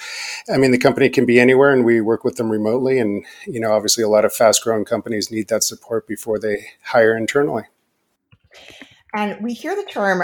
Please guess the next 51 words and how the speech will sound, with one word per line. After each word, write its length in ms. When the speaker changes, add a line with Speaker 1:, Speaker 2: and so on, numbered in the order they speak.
Speaker 2:
fractional 680
C 280
P 220
A. 340
Is 200
that 280
what 140
you 100
guys 280
do? 300
And 140
can 140
you 80
define 440
what 120
that 80
actually 360
means? 380
Speaker 1:
Yeah, 520
no, 140
that's 240
a, 220
that's 200
a 40
great 200
question. 380
And, 180
and 200
yeah, 180
we, 220
we 160
consider 560
ourselves 440
a, 280
a 40
fractional 540
C 260
F 200
O 400
organization. 680
So 160
we 120
do 180
have 180
C 240
P 240
As 360
that 160
are 180
on 160
staff 460